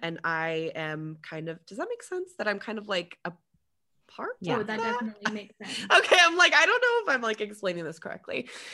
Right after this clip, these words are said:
Speaker 1: Um, so I've had to do a lot of work around the fact of, like,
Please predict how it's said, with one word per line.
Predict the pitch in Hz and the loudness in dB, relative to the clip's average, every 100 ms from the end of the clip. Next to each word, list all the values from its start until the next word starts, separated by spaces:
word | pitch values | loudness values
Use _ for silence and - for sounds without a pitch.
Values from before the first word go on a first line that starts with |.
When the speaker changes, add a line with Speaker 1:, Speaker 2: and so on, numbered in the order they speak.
| - - | -14 2
Speaker 1:
Um, | 254 247 233 214 196 196 202 _ _ _ _ _ - | 6 8 8 6 4 -2 -6 _ _ _ _ _ -6
so | - | 2
I've | - 285 | 4 4
had | 262 | 2
to | 233 | 0
do | 320 | 0
a | 294 | 2
lot | 208 190 | 4 4
of | 175 | 2
work | 196 196 | 0 2
around | 180 170 | 2 0
the | 170 | -2
fact | 170 165 165 - | 0 0 0 -2
of, | 170 | -4
like, | 170 165 165 | 0 0 -2